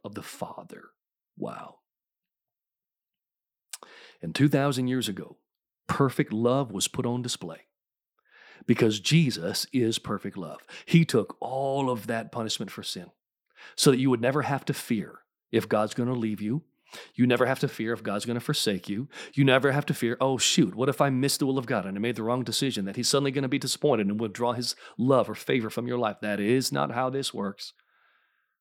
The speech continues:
Okay? That is not how this works, because the covenant that we li-, this new covenant we live in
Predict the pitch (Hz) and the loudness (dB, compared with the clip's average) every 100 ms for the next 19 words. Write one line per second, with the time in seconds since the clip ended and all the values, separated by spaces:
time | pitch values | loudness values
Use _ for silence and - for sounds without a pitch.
0 | _ _ _ _ _ - - - - _ | _ _ _ _ _ -10 -6 -6 -10 _
1 | _ _ _ _ _ _ _ 104 107 127 | _ _ _ _ _ _ _ 0 2 4
2 | 147 127 127 131 - 98 - - _ _ | 2 0 0 -2 -6 -8 -12 -20 _ _
3 | - - 117 104 98 - 123 131 135 143 | -4 0 0 0 -6 0 2 2 -2 -2
4 | 139 123 113 117 110 131 139 135 135 139 | -2 -2 -2 -2 0 0 2 2 2 0
5 | 135 139 135 156 175 | 2 0 0 -2 -4